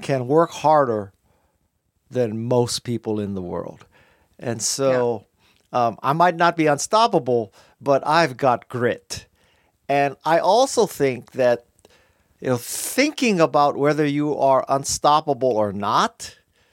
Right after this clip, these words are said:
Speaker 1: is a waste of time. And what you sh-, <laughs> what you should be thinking about is not, "Am I unstoppable or stoppable?"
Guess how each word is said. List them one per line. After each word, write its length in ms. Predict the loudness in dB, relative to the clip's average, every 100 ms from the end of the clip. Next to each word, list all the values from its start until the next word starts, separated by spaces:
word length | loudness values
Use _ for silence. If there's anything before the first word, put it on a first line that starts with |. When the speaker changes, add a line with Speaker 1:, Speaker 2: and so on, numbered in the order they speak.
| _ -4
Speaker 1:
is 180 | -2 0
a 80 | 0
waste 380 | 2 2 0
of 140 | -4 -6
time. 600 | -2 0 0 -4 -12 -20 -20 _ _ _ _ _ _ -2
And 280 | 0 2 0 -2 2
what 220 | 4 4
you 80 | 2
sh-, 200 | 0 0 -4 -4
<laughs> 180 | -12
what 320 | -4 0 0 -2
you 140 | -2
should 340 | 0 2 2
be 140 | 2 0
thinking 380 | 2 0 0 -2
about 340 | 2 2 2
is 140 | -2
not, 260 | 0 0 0 0
"Am 260 | 2 4
I 120 | 2 2
unstoppable 920 | -2 -4 0 2 2 0 -2 0 0 -2
or 320 | -4 -4 -6
stoppable?" 840 | -8 -6 0 2 2 -2 -4 -6